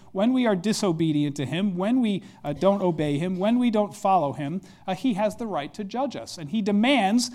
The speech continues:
that we be perfectly holy because he is perfectly holy. And so he has the right to judge our disobedience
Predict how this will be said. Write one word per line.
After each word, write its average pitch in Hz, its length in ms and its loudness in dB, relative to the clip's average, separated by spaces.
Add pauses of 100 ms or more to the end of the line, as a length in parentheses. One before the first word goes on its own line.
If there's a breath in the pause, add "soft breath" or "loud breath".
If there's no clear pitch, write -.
(180 loud breath)
that 220 180 4
we 175 260 2
be 208 160 2
perfectly 202 540 -2
holy 156 380 -4
because 202 340 -8
he 294 400 -4
is 180 220 -8
perfectly 143 500 -12
holy. 131 460 -14 (320 soft breath)
And 160 100 -6
so 208 140 2
he 214 180 4
has 208 240 0
the 202 140 -4
right 226 320 2
to 196 100 -2
judge 180 280 -4
our 175 140 -4
disobedience 147 840 -6